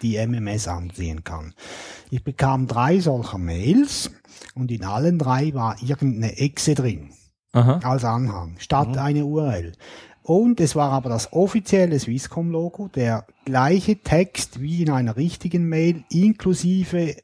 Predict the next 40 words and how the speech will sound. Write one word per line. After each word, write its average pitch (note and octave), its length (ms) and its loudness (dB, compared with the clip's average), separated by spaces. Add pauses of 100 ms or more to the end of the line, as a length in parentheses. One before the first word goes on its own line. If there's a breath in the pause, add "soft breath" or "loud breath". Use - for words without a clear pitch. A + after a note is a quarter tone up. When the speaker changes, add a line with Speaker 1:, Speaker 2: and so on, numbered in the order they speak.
Speaker 1:
unten E3+ 500 0
noch C#3 260 0
der C3+ 200 0
ganze B2+ 600 0
Disclaimer-Scheiß, B2+ 1080 2
den A#2+ 200 0
die B2 160 2
mitschicken, B2+ 640 -2
war G#2+ 220 -4
alles C3 340 2
da. D#2+ 320 -2 (200)
Speaker 2:
Ah - 120 0
ja, - 80 -2 (180)
das A2 200 0
ist, - 260 -2
das A#2+ 160 2
ist C#3 120 -8
dann A#2+ 80 0
die A2 80 0
Falle A#2+ 220 -2
für - 120 -6
die A#2+ 100 -4
Okay-Wegklicker. F#2+ 720 -2 (500 loud breath)
Speaker 3:
Genau. G2+ 320 -2 (160 loud breath)
Speaker 1:
Genau. B2 340 4
Speaker 3:
Und G#2 120 -2
dann G#2 120 2
gibt's A#2 220 -4
bei G#2+ 140 6
Windows-Leuten C3+ 480 4
noch C3 100 2
das B2 160 -2
Problem, A#2 400 2
dass A2+ 160 2
sie A2+ 100 0
meistens G#2+ 360 2
eingestellt G#2+ 580 0
haben, G#2 200 0
dass, G2 280 -6
äh, G2 220 0